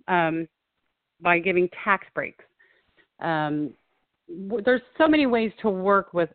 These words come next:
other companies, and Ohio, Springfield specifically, doesn't work with anyone.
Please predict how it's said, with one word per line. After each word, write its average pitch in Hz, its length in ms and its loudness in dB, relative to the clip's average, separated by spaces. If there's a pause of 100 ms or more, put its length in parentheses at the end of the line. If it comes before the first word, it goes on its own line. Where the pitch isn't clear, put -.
(120)
other 180 260 0
companies, 160 640 -4 (100)
and 170 180 0
Ohio, 196 600 0 (460)
Springfield 311 560 2
specifically, 190 800 -2
doesn't 196 340 0
work 185 220 -4
with 160 180 -4
anyone. 139 400 -2